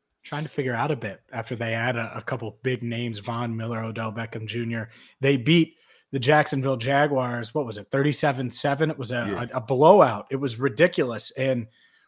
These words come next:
Speaker 1: well, let's go to the league's basement because the Jaguars might not be the worst team in the N F L, but it feels like they're the most dysfunctional, at least right now. And, uh, I'm gonna get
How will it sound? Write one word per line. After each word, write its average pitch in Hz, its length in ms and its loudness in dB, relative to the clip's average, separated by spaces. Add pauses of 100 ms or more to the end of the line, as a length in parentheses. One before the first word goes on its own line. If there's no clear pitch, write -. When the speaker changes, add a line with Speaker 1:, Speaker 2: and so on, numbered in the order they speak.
(100)
Speaker 1:
well, 151 100 2
let's 190 180 6
go 185 160 8
to 165 60 2
the 143 120 2
league's 123 280 -2
basement 113 540 -8
because 131 300 -2
the 143 100 -4
Jaguars 175 420 8
might 175 180 4
not 180 120 8
be 170 80 4
the 160 60 6
worst 147 340 2
team 208 160 2
in 202 80 4
the 196 100 2
N 196 120 2
F 190 140 -4
L, 208 280 -2 (640)
but 143 120 2
it 143 120 -2
feels 202 320 -2
like 202 200 0
they're 180 160 4
the 165 100 2
most 165 300 -2
dysfunctional, 147 680 -6
at 123 120 -16
least 139 260 -4
right 131 240 -2
now. 117 400 -6
And, 110 300 -14
uh, 110 220 -10
I'm 113 80 -8
gonna 131 140 -4
get 127 220 -4